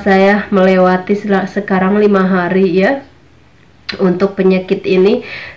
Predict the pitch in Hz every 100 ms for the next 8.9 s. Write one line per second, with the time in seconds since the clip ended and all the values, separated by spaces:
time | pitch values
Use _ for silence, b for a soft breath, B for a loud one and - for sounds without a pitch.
0 | _ - 220 254 269 269 254 - 240 262
1 | 269 247 220 220 - 311 349 294 262 254
2 | 226 226 226 226 220 220 247 254 233 226
3 | 233 269 240 294 370 415 440 480 453 262
4 | 220 214 214 247 269 - B B B _
5 | 254 240 254 254 240 233 247 254 233 226
6 | 233 233 233 - 240 226 226 226 - 208
7 | 214 208 208 202 202 202 - - 131 -
8 | 226 226 208 214 214 202 208 214 214